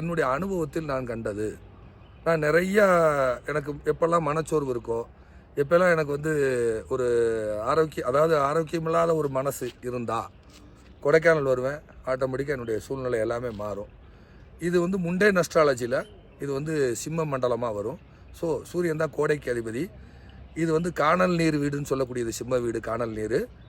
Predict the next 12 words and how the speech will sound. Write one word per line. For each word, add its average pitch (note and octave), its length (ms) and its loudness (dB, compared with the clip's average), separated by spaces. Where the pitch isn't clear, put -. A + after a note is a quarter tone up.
பாலைவனம்னு E3+ 640 2
சொல்லக்கூடிய C3 460 0
இடம். C3 220 -4
So, - 60 -6
இந்த D#3 100 0
கோடை F#3 260 2
கானல் D3+ 400 2
இந்த C3+ 120 0
பகுதிக்கு C#3 440 -2
வரும் C3+ 180 0
பொழுது B2 300 -2
அந்த D#3+ 140 4